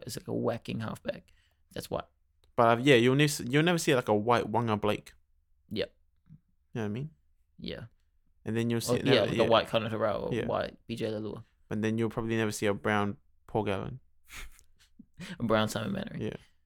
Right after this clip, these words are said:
Speaker 2: Or brown
Speaker 1: Yeah.
Speaker 2: Cameron Murray.
Speaker 1: Uh, brown Cameron Smith. <laughs> That's what, but that's, that's what we wanna see, though, you know?
Speaker 2: Yeah.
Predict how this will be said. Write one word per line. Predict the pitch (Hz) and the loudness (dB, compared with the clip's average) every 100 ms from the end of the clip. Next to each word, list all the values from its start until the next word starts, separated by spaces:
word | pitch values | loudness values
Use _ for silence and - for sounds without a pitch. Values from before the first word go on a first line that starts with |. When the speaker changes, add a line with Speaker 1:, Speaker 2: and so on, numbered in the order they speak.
| _ | _
Speaker 2:
Or | 107 101 | -6 -4
brown | 110 107 107 | -2 0 0
Speaker 1:
Yeah. | 113 | -4
Speaker 2:
Cameron | - 110 101 | -8 -4 -4
Murray. | 101 - 123 _ _ _ _ _ _ _ _ _ _ - | -4 -6 -14 _ _ _ _ _ _ _ _ _ _ -20
Speaker 1:
Uh, | - - _ - | -20 -20 _ -8
brown | 113 117 | -6 -6
Cameron | - 117 123 | -4 -4 -4
Smith. | 170 - 139 - - | -4 0 -2 -2 -20
<laughs> | - | -4
That's | 165 139 | 0 2
what, | 160 | 4
but | 165 | 6
that's, | 175 - | 6 4
that's | 175 185 | 0 4
what | 175 | 6
we | |
wanna | 170 196 190 | 8 8 8
see, | 143 | 6
though, | 110 - 123 - | 4 0 -4 0
you | |
know? | 139 190 - | 0 -2 -4
Speaker 2:
Yeah. | 170 131 | 2 4